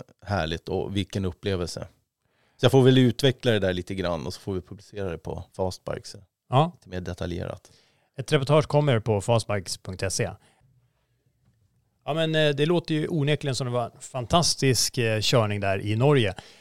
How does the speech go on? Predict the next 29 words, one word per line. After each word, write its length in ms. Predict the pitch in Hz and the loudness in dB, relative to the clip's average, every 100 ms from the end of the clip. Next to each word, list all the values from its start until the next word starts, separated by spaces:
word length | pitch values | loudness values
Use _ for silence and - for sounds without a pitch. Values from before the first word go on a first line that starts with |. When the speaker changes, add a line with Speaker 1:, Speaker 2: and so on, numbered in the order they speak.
| _ - | _ 0
Speaker 2:
Men, 580 | 165 185 175 165 170 | 2 2 0 -4 -4
eh, 120 | 165 156 185 _ _ _ _ _ _ 151 | -4 -6 -8 _ _ _ _ _ _ -2
det 60 | |
känns 220 | 151 202 | 4 6
som 120 | 190 170 | 6 6
att 180 | 160 | 4
det 240 | - 156 151 | 4 4 4
är, 420 | 147 143 135 127 | 2 2 2 2
eh, 240 | 135 127 | 2 2
dags 480 | 123 101 147 131 - | -2 -2 -2 -2 -4
för, 240 | - 131 123 120 120 117 113 | 2 2 2 0 0 0 0
eh, 60 | 110 | 0
första 680 | - 131 - 123 117 110 - | 0 0 0 0 2 0 -2
delen 440 | - 113 107 104 101 | -4 -2 0 -2 -4
i 360 | 107 98 92 - _ _ _ _ _ _ | -6 -6 -8 -12 _ _ _ _ _ _
Gissa 380 | 113 - 104 95 - | -4 -2 -2 -4 0
hojen. 480 | 160 214 - - - _ _ _ _ _ _ _ _ _ _ _ _ _ _ _ - | 4 4 2 -6 -18 _ _ _ _ _ _ _ _ _ _ _ _ _ _ _ 6
Speaker 1:
Ja, 320 | 143 226 - _ _ | 8 8 2 _ _
men, 240 | 139 151 151 | 2 4 4
eh, 240 | 123 95 | 2 0
och, 600 | - 123 127 117 143 139 127 | -6 -8 -8 -4 -2 -2 -2
och 80 | 131 - _ _ _ _ _ _ _ - | -8 -16 _ _ _ _ _ _ _ 0
jag 180 | 139 | 2
är 40 | 147 | 4
otroligt 360 | 131 180 143 | 2 2 0
spänd 440 | - - 104 76 - _ - | 0 2 2 0 -10 _ -6
den 100 | 92 | -4
här 80 | |
gången. 380 | 87 73 53 - | -2 -4 -6 -12